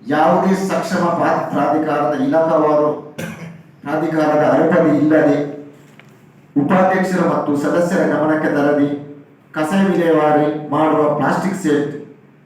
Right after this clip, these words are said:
ನರೇಗಾ ಯೋಜನೆಯಲ್ಲಿ ಸೃಷ್ಟಿಸಿ ಬೆಳೆಸಿದ ಗೇರು ಬೀಜದ ಮರಗಳನ್ನು ಹಾಗೆಯೇ ಪಂಚಾಯತ್ನ ಕಾಂಪೌಂಡ್ ಅನ್ನು ನಾಶಪಡಿಸಿರುತ್ತಾರೆ.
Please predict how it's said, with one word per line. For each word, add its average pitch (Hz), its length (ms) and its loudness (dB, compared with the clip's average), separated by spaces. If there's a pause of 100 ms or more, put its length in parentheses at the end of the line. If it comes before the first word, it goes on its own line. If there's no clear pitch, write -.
ನರೇಗಾ 180 340 2
ಯೋಜನೆಯಲ್ಲಿ 160 760 0
ಸೃಷ್ಟಿಸಿ 160 580 -2
ಬೆಳೆಸಿದ 143 360 2 (440)
ಗೇರು 180 240 2
ಬೀಜದ 156 280 2
ಮರಗಳನ್ನು 147 880 -4 (340)
ಹಾಗೆಯೇ 170 340 2
ಪಂಚಾಯತ್ನ 170 640 0
ಕಾಂಪೌಂಡ್ 151 640 2
ಅನ್ನು 139 180 0
ನಾಶಪಡಿಸಿರುತ್ತಾರೆ. 143 1300 -2